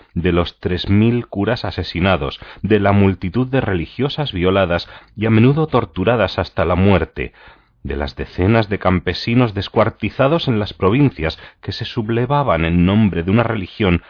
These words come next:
a la que no querían renunciar. No solo existen los horrores de la Vendée, respecto a cuyo exterminio sistemático los historiadores hablan de primer genocidio de la historia moderna,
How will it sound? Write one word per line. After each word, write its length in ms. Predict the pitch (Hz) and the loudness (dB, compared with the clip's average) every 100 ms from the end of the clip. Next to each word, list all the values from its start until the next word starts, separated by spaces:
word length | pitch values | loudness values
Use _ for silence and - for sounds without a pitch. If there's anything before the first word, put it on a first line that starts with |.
| - - | -20 -10
a 60 | 69 | -6
la 180 | 73 | -6
que 120 | - 69 | -6 -2
no 240 | 82 135 | 0 0
querían 460 | - 76 82 78 69 | -2 -4 -2 0 0
renunciar. 720 | 71 69 69 - 71 65 - _ _ _ _ _ _ _ _ | -2 -4 -4 -6 -6 -6 -6 _ _ _ _ _ _ _ _
No 180 | 95 123 | 2 4
solo 260 | - 151 | 4 2
existen 540 | 147 - 151 - 135 131 | 2 0 -4 0 2 2
los 200 | 120 - | 2 2
horrores 480 | 101 120 139 131 104 | 2 2 2 0 0
de 60 | |
la 120 | 98 | 0
Vendée, 540 | 87 90 87 104 95 - _ - _ _ _ _ | 2 2 2 0 -4 -8 _ -20 _ _ _ _
respecto 520 | - 85 - 90 - 82 | -8 -8 -6 -6 -2 -4
a 80 | |
cuyo 380 | - 87 87 98 - | -2 -2 -2 -2 -8
exterminio 680 | - - 80 78 139 143 78 | -18 -8 -6 0 2 2 -2
sistemático 800 | - - 78 85 78 - 78 - - - | -6 -6 0 0 0 -4 -6 -6 -10 -6
los 220 | 85 - | -4 -4
historiadores 800 | - - - - 82 117 117 - - | -8 -8 -6 -2 -2 -2 -2 -4 -2
hablan 560 | 110 120 123 127 - - | -2 0 2 2 2 -2
de 180 | 101 | -6
primer 400 | 101 98 104 143 | -2 2 4 2
genocidio 720 | 151 123 98 82 - 123 113 85 | 0 0 0 0 -4 -4 -2 -2
de 80 | |
la 100 | 76 | -4
historia 420 | 76 - 92 87 78 | -6 -4 -4 -2 -2
moderna, 540 | 71 87 78 78 | -2 -2 0 0